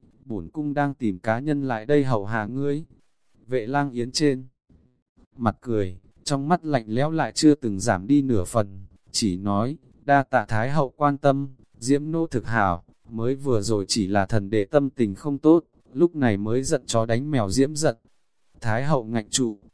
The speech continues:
nàng tổng không hảo cùng chính mình chú em nói, nàng nghe người ta nói, chú em đều không chạm vào nàng đưa đi nữ tử. Thái hậu nghiến răng nghiến lợi nửa ngày, rốt cuộc cười nói, "Lang Yến, ngươi hiện giờ cũng có hai mươi có bốn,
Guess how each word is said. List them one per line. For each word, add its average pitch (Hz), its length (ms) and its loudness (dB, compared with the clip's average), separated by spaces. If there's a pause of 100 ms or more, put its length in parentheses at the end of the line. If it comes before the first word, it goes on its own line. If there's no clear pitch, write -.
nàng 104 280 -2
tổng 95 240 2
không 147 260 -6
hảo 120 200 0
cùng 101 280 -6
chính 127 300 -4
mình 117 220 0
chú 110 200 0
em 143 240 2
nói, 117 320 0 (260)
nàng 107 320 -2
nghe 139 180 2
người 113 200 0
ta 131 220 2
nói, 120 360 -2 (260)
chú 113 220 0
em 143 240 2
đều 110 160 2
không 143 240 -6
chạm 117 280 -2
vào 101 200 0
nàng 101 300 -2
đưa 135 160 4
đi 143 160 4
nữ 143 280 -2
tử. 113 260 0 (500)
Thái 117 240 0
hậu 143 200 2
nghiến 117 260 0
răng 139 300 -2
nghiến 120 180 2
lợi 147 260 0
nửa 107 240 0
ngày, 98 420 -2 (220)
rốt 170 260 -2
cuộc 120 240 -8
cười 104 180 0
nói, 101 400 -2 (260)
"Lang 139 260 0
Yến, 120 300 -2 (260)
ngươi 139 240 4
hiện 123 260 0
giờ 131 260 2
cũng 131 180 -10
có 120 160 -6
hai 151 220 0
mươi 147 180 0
có 120 160 -6
bốn, 120 340 -6